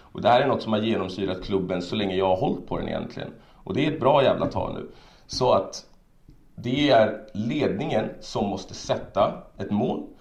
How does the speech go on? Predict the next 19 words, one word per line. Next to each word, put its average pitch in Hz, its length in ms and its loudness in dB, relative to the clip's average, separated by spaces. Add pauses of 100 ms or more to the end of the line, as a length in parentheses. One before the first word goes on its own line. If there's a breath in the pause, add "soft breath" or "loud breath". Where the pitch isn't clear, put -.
(420 soft breath)
Klubben 131 580 -2
måste 95 320 -6
liksom 90 220 -10
vara - 120 -8
tydliga 135 440 -2
med 131 200 0 (140)
vad 156 260 6
vill 147 100 -2
ha - 200 -4
ut - 300 -8
utav 131 160 -6
spelarna, 82 600 -6
vad 127 200 2
är 123 40 -2
det 123 60 -4
som 95 200 -8
förväntas 113 500 -2
utav 82 240 -8
er. - 120 -10